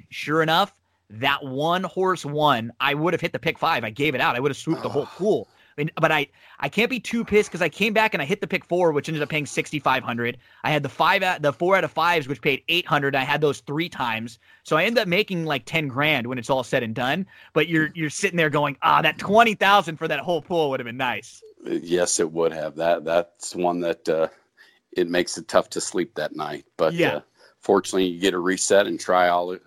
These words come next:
Speaker 2: over again.
Speaker 1: Yes, do, and we'll do it again this week on Wednesday. So, Carl, give us your plug on social media one more time. Where can we find you on Twitter, and where can we follow along? And if anyone wants to get in contact with you.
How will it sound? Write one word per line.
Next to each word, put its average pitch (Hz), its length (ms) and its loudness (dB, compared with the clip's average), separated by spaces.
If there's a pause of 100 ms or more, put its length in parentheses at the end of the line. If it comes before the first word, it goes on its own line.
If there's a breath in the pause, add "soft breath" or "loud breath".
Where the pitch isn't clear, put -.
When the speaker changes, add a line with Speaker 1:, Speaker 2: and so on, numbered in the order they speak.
(140)
Speaker 2:
over 92 320 -4
again. 80 260 -12 (360)
Speaker 1:
Yes, 165 180 -6
do, 170 160 -2
and 156 140 -2
we'll 156 80 0
do 165 160 2
it 165 60 0
again 165 260 -2
this 156 160 -6
week 160 180 -2
on 143 160 0
Wednesday. 135 380 -4
So, 135 200 2
Carl, 180 340 4
give 175 180 2
us 214 160 -4
your 208 80 0
plug 190 340 0
on 165 120 0
social 175 300 -2
media 160 200 2
one 147 160 2
more 151 100 2
time. 139 240 -2
Where 147 160 2
can 170 140 -4
we 165 80 -2
find 160 260 0
you 151 140 -2
on 139 140 0
Twitter, 143 300 2
and 131 80 0
where 143 120 2
can 151 100 -6
we 147 60 -2
follow 143 280 4
along? 131 300 2
And 120 80 -4
if 120 160 -2
anyone 143 280 0
wants 143 160 -2
to 131 60 -8
get 131 120 -2
in 127 80 -8
contact 117 420 -4
with 98 140 -8
you. 92 100 -14